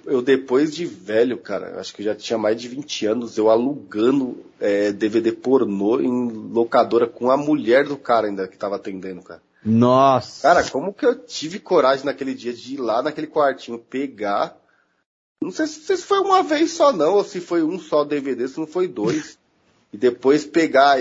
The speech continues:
Speaker 1: esses D V D
Speaker 2: Ai,
Speaker 1: e
Speaker 2: cara.
Speaker 1: alugar, cara, alugar assim na caruda, cara. E eu era vizinho, porque a ca-, a minha casa
Speaker 2: É
Speaker 1: era
Speaker 2: mesmo,
Speaker 1: gru-,
Speaker 2: cara, ele é
Speaker 1: era,
Speaker 2: vizinho, é
Speaker 1: era
Speaker 2: verdade.
Speaker 1: grudado, era grudado com o bagulho, tá ligado?
Speaker 2: Pô,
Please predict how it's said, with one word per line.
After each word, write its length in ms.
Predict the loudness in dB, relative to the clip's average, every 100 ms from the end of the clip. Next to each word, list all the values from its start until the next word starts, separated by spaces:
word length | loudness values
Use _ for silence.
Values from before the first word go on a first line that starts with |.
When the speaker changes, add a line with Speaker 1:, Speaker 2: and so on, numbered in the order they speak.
| -2 -4
Speaker 1:
esses 320 | -6 -6 -4
D 120 | -2
V 80 | 0
D 40 |
Speaker 2:
Ai, 340 | 0 0 0 -4
Speaker 1:
e 200 | _ -4
Speaker 2:
cara. 120 | -2
Speaker 1:
alugar, 680 | -2 -4 -8 0 2 2 0
cara, 200 | -2 -2
alugar 420 | -6 -6 -2 -2
assim 180 | -4 -8
na 140 | -8
caruda, 560 | -2 0 0 -2 -6 -6
cara. 200 | -6 -2
E 60 |
eu 100 | 2
era 140 | 2 2
vizinho, 560 | -2 -14 -14 -8 -8
porque 240 | -6 -4 -4
a 100 | -4
ca-, 320 | -4 -2 -2
a 40 |
minha 200 | -2 -4
casa 640 | -4 -2 0 0 -4 -12 _ _ -2
Speaker 2:
É 100 | 0
Speaker 1:
era 80 |
Speaker 2:
mesmo, 380 | 2 4 2 0
Speaker 1:
gru-, 80 | 0
Speaker 2:
cara, 140 | 2 4
ele 100 | 2
é 40 |
Speaker 1:
era, 200 | 2 -2
Speaker 2:
vizinho, 260 | -2 2 4
é 140 | 4
Speaker 1:
era 200 | 0 0
Speaker 2:
verdade. 360 | -2 0 -2 -2
Speaker 1:
grudado, 540 | -2 0 0 -2 -6
era 140 | -4 -6
grudado 720 | -6 -10 -6 -4 0 -2 -4
com 140 | -16 -6
o 40 |
bagulho, 500 | -4 -4 -6 -10 -10
tá 120 | -12
ligado? 440 | -12 -4 -2
Speaker 2:
Pô, 40 | -2